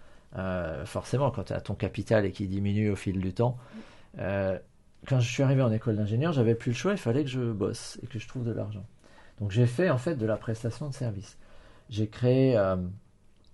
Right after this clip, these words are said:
une conférence de géologie que j'ai vendue à la société A G deux R quarante-huit fois.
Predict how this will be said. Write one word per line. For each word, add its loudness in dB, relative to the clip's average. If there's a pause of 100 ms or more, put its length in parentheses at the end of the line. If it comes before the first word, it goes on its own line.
(280)
une -6
conférence 0
de -6
géologie 0 (360)
que -4
j'ai 2
vendue 6
à 4
la 0
société -6
A -4
G -4
deux 0
R -6
quarante-huit -2
fois. -10